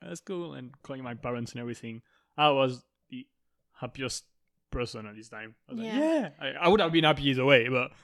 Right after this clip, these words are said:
Speaker 1: I don't
Speaker 2: They
Speaker 1: know.
Speaker 2: were like,
Speaker 1: <laughs>
Speaker 2: "Eighty percent chance it's gonna be a boy."
Speaker 1: Because she convinced me it was a girl.
Speaker 2: You wouldn't have minded either way, though.
Speaker 1: No, but because you convinced me, like, it was
Speaker 2: <laughs>
Speaker 1: even more of a surprise. So it was, like, even better. You know, so it was
Speaker 2: Yeah.
Speaker 1: like, "Whoa, I didn't expect that one." <laughs>
Speaker 2: <laughs>
Speaker 1: Like,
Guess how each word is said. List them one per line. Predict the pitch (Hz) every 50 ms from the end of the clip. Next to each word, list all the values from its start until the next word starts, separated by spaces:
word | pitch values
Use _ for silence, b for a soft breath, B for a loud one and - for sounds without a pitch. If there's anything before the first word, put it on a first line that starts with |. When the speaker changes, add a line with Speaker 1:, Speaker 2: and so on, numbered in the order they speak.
| b b b b b b b b _ -
Speaker 1:
I | -
don't | 120 -
Speaker 2:
They | 254
Speaker 1:
know. | 247
Speaker 2:
were | 247
like, | 240 226 160 247
Speaker 1:
<laughs> | 302 320
Speaker 2:
"Eighty | 247 -
percent | - - - 302 285 262
chance | - 262 240 233 -
it's | - -
gonna | - 233 226
be | 214 220 214
a | 202
boy." | 202 190 185 196 202 208 - -
Speaker 1:
Because | 156 170 165 - 240 240
she | - - 220
convinced | - - 202 190 190 220 208 202 -
me | 214 208
it | 185
was | 180 170 165 160
a | 151
girl. | 160 165 156 131 123 143 175 156 - _ _ _ _ _ _ _ _ _ _ _ _ _ _ _ _ _
Speaker 2:
You | - 285 359
wouldn't | 466 381 320
have | 302 302
minded | 277 269 254 220 202
either | 208 190 196
way, | 190 202 196 175
though. | -
Speaker 1:
No, | 220 277 269 208 160 135
but | 139 147 156 147
because | 147 160 - 202 185
you | 202 190
convinced | - 190 170 160 151 147 185 214 220 370
me, | - - 480 139 147 -
like, | 156 147 151 156
it | 170 160 165
was | 175 175 180
Speaker 2:
<laughs> | 165
Speaker 1:
even | 170 175 175 170
more | 170 170 170 170 180 185 180
of | 170 175
a | 180 -
surprise. | - 175 156 185 165 180 208 254 254
So | - 196
it | 175
was, | 175 185 180 180
like, | 180 185
even | 190 175 180 185 190 175 147 139
better. | 165 175 175 165 135 -
You | - 160 151
know, | 147
so | 151 156
it | 143 143
was | 143 143 151
Speaker 2:
Yeah. | 165
Speaker 1:
like, | 180 180
"Whoa, | 247 285 349 359 349 320 302 277 247 220 202 196 175 165 170
I | 170
didn't | 175 220 285 320
expect | 285 - - - 285 277
that | 269 262
one." | 254 208 196 208
<laughs> | 185 214 285 294 294 - - 302 285 240 285 294 254 233 180 220
Speaker 2:
<laughs> |
Speaker 1:
Like, | 180 180 180 180 175